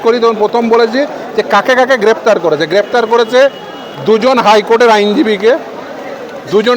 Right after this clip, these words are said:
টিচারকে, একজন ডাব্লিউবিএসিডিসিএল এর ইঞ্জিনিয়ারকে, এবং এমএলএ কে। যে এমএলএ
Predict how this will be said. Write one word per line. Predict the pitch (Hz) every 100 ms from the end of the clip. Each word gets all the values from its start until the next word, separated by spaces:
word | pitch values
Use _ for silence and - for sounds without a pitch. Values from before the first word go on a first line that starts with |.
| 220
টিচারকে, | 214 196 254 254 214 262 277 254 - - - - - - -
একজন | 160 202 196 247
ডাব্লিউবিএসিডিসিএল | 208 196 220 233 233 233 208 202 233 226 240 240
এর | 233 214
ইঞ্জিনিয়ারকে, | 208 226 240 240 247 269 302 - - - - - 719 - -
এবং | 185 233 302 226 - - - - - - - 160 - - - -
এমএলএ | 214 277 247 -
কে। | 131 113 - - - - - - -
যে | 190 240 247
এমএলএ | 247 254 247